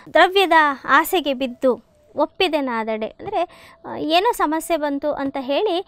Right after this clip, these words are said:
ಹಣದ ಆಸೆಗೆ ನಾನು ತಪ್ಪು ಮಾಡೋಕ್ಕೆ ಒಪ್ಕೊಂಡ್ರೆ, ತಪ್ಪು ಮಾಡಿ ಆ ಹಣವನ್ನ ಪಡೆದು ಅದರಿಂದ ನಾನು ಊಟವನ್ನ ಮಾಡಿದ್ರೆ, ಆ ಊಟ ತಪ್ಪು ಮಾಡಬಾರದು. ತಪ್ಪು ಮಾಡಿ ಆ ತಪ್ಪಿನಿಂದ ಹಣ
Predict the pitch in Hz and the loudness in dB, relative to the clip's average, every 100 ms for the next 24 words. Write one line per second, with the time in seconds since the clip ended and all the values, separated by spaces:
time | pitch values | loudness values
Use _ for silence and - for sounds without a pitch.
0 | - - 294 320 370 320 277 285 294 269 | -12 -4 0 0 2 2 0 -2 -4 -4
1 | 262 247 247 240 - 302 - 381 320 262 | -4 -4 -6 -8 -6 -6 -4 -4 -2 -2
2 | 247 - 254 240 233 _ 254 233 277 381 | -4 -6 -6 -6 -8 _ -6 -4 2 4
3 | 359 - - _ _ 285 - - 320 247 | 4 0 -20 _ _ -10 -8 -4 -2 0
4 | 240 262 339 381 453 254 254 254 262 269 | 4 6 6 4 2 4 2 2 -2 -2
5 | 269 254 233 - 220 240 330 480 - - | -4 -6 -8 -6 -6 -4 -4 -6 -8 -18
6 | - 220 233 320 415 440 466 415 330 302 | -6 -4 2 4 4 4 4 4 2 0
7 | 330 427 - 269 285 277 254 247 269 440 | -2 -4 -8 -4 -4 -4 -6 -4 -2 -4
8 | - - 233 226 214 202 185 196 349 - | -6 -8 -4 -2 -4 -8 -8 -6 -6 -8
9 | - - - 247 247 233 247 359 - 285 | -20 -18 -4 -2 -2 -4 -4 -4 2 4
10 | 381 466 _ _ _ _ _ - 262 359 | 2 -2 _ _ _ _ _ -8 -6 -4
11 | 277 262 294 330 311 302 302 302 415 494 | 2 4 6 6 6 6 4 2 0 -2
12 | _ _ 277 - - 269 262 269 294 311 | _ _ -12 -8 -6 -2 0 2 2 4
13 | 440 508 - - - 240 - 262 _ 339 | 2 2 -6 -10 -4 -2 -2 -8 _ -2
14 | 320 320 320 330 311 285 | -2 0 2 2 2 2